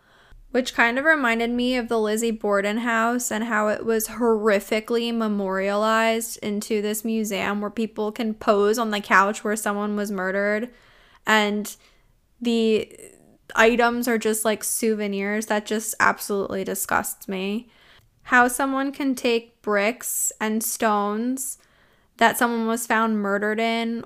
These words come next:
or that someone's blood was on is, uh, beyond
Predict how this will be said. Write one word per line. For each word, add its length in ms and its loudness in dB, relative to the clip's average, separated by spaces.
or 360 2
that 340 -4
someone's 460 -2
blood 340 0
was 220 -2
on 340 0
is, 380 -6
uh, 60 -18
beyond 800 10